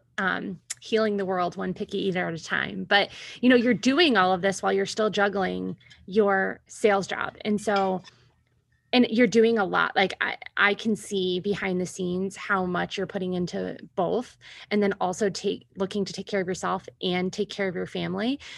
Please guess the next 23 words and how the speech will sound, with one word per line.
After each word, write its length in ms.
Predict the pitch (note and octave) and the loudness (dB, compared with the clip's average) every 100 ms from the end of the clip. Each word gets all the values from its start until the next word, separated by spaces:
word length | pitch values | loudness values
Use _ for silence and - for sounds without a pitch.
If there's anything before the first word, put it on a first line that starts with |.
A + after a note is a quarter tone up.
| - | -18
So 380 | - B3 A3 G#3+ | 0 4 6 4
can 180 | - B3 | 2 0
you 60 | |
talk 280 | A#3 A3 - | 2 0 0
a 40 | D4+ | -2
little 260 | F3 G3 | 2 2
bit 100 | G3 | 2
about 260 | G3 F#3 - | 2 0 0
what 140 | F3+ | -2
that 160 | G3+ - | 0 -2
journey's 320 | F3+ F3+ E3+ | -2 -2 -2
been 160 | F3 F3+ | -2 -2
like? 160 | G3 | -4
Because 240 | F#3+ F#3+ F#3 | -4 -4 -2
I 60 | |
think 160 | G3 G#3+ | -2 0
a 40 | |
lot 200 | B3 F#3+ | 2 2
of 80 | G3 | 2
people 240 | G#3 G#3 | -4 -6
can 160 | G3 G3 | -6 -6
relate. 340 | F3 F3 F#3 - | -4 -2 -2 0
Like, 240 | F#3+ | -2